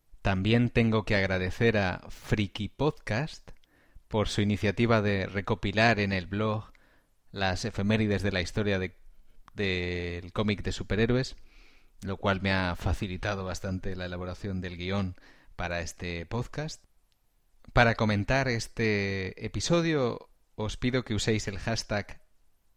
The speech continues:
Interpodcast dos mil dieciséis para dar visibilidad al evento. Os recomiendo que echéis un vistazo al feed general del Interpodcast, a todos los, los otros participantes. También aprovecho para comentaros que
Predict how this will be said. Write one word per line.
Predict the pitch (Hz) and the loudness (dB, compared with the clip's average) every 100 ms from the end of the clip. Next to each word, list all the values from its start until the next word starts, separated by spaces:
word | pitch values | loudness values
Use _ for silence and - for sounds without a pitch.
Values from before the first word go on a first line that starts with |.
| - | -4
Interpodcast | 107 101 107 101 127 123 - 113 98 - - | -2 0 -4 -2 -2 -2 -4 -4 -4 -6 -12
dos | 104 104 - | -6 -4 0
mil | 110 104 | 0 0
dieciséis | 98 95 123 135 151 - - - - - | -4 -4 -2 -2 -4 -12 -20 -20 -14 -2
para | 98 92 | 0 2
dar | 104 104 101 - | 2 2 -2 -8
visibilidad | 107 - 101 92 98 107 101 | -6 -4 -4 -2 -2 -2 -4
al | 90 | -4
evento. | 87 110 131 156 185 _ _ _ _ _ - | -2 -2 -2 -4 -6 _ _ _ _ _ -6
Os | 95 92 104 | -4 -2 -4
recomiendo | 95 104 113 117 113 | -2 2 4 6 4
que | 107 | 2
echéis | 98 107 | 0 2
un | 113 107 | 2 2
vistazo | 101 - 117 - | 0 0 -2 0
al | 98 92 | -2 6
feed | - 123 123 - - - | 10 10 6 -4 -18 -10
general | - 101 101 110 110 | -4 -2 0 0 0
del | 104 | -2
Interpodcast, | 101 98 98 147 - 165 156 | -2 -2 -2 -4 -2 -2 -2
a | 95 | -2
todos | 107 107 104 | 0 0 0
los, | 104 98 92 - _ _ _ - | -2 -4 -6 -10 _ _ _ -10
los | 98 90 | -6 -2
otros | 107 - 104 - | -2 -2 -2 4
participantes. | 101 98 92 107 127 151 175 196 - - _ _ _ | 2 2 -6 -2 0 0 0 -4 -8 -20 _ _ _
También | - 113 139 | 2 6 6
aprovecho | 139 127 147 - 135 110 | 6 4 2 2 0 2
para | 113 107 98 | 2 2 0
comentaros | 104 104 135 127 110 | -2 0 4 4 2
que | - 104 95 92 95 - | 0 0 0 -2 -6 -12